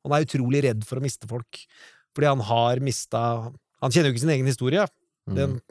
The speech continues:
Speaker 1: eh, han vet jo ikke om sin egen fortid, men han antar at han er skyld i at han har drept alle sine nærmeste.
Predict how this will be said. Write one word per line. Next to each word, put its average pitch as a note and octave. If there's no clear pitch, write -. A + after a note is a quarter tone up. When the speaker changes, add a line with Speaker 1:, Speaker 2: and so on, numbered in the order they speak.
Speaker 1:
eh, C3
han C3
vet B2
jo B2+
ikke C3+
om B2
sin D3
egen C3
fortid, C#3
men A#2+
han D3+
antar B2
at C3+
han C#3+
er C#3
skyld A#2
i B2
at B2
han A#2+
har C3
drept A#2+
alle B2
sine B2+
nærmeste. C#3